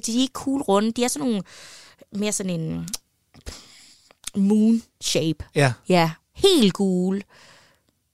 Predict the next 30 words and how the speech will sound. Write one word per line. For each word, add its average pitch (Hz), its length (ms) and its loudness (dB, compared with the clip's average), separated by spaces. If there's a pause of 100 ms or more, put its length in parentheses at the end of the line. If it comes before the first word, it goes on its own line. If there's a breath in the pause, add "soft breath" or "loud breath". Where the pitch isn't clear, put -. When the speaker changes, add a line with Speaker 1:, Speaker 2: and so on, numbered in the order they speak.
(520 soft breath)
Speaker 2:
Altså, - 140 -6
det 110 80 0
er 113 40 2
jo 113 60 2
sindssygt, 120 400 0
hvorfor 107 240 -2
man 110 260 0
ikke - 140 -8
kan 113 140 -8
få - 280 0
nogle 113 260 0
af 104 60 -4
de 107 100 -10
der 104 140 -4 (840)
mest 123 260 -4
fantastiske 113 560 -4
grøntsager, 110 420 0
Speaker 1:
Ja. 104 80 0 (560)
Speaker 2:
der 117 80 0
hvor 104 100 0
man 98 200 -2
faktisk 110 220 -4
handler 101 180 -4
ind. 117 120 -4 (280)
Speaker 1:
Ja, 196 180 0
men 190 120 0
det - 60 -4
er 214 80 -4
fordi, 262 220 -6
at - 140 -6